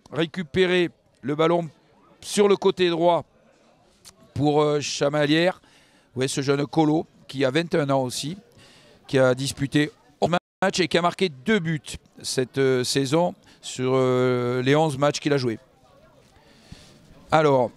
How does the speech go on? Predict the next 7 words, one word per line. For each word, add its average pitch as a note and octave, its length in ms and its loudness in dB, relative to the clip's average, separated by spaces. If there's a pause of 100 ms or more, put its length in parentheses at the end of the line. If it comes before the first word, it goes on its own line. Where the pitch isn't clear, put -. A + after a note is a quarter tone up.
coup D#3+ 100 2
de C#3 60 -4
pied D#3+ 180 2
arrêté D#3+ 640 2 (1500)
pour G3+ 180 6
les G3+ 80 4
Rouges F3 560 2